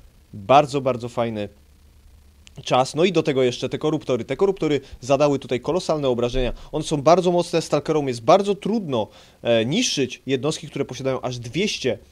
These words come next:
wytrzymałości. Pomimo tego, że są armored i, i stalkery zadają im większe obrażenia, no to jak zauważyliście,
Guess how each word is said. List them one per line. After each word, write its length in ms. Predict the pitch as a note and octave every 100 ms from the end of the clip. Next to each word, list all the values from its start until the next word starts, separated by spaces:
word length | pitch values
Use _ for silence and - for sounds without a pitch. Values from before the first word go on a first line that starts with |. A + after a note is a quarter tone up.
| -
wytrzymałości. 680 | B2 F3 - G3 D#3+ C3 -
Pomimo 280 | C3+ A3 C#4
tego, 200 | G3 D3
że 60 |
są 180 | C3 C3
armored 340 | B2 C3+ C3
i, 200 | C3 A#2+
i 40 | A#2
stalkery 340 | - B2+ C3+
zadają 300 | B2 A#2+ C#3+
im 120 | C3+
większe 240 | A#2+ A#2 C3
obrażenia, 480 | A#2 A#2 A#2 G#2+ G#2 - - -
no 80 | C#3
to 80 | D3
jak 120 | C#3
zauważyliście, 640 | C#3+ C3 C3 C3 C#3+ C3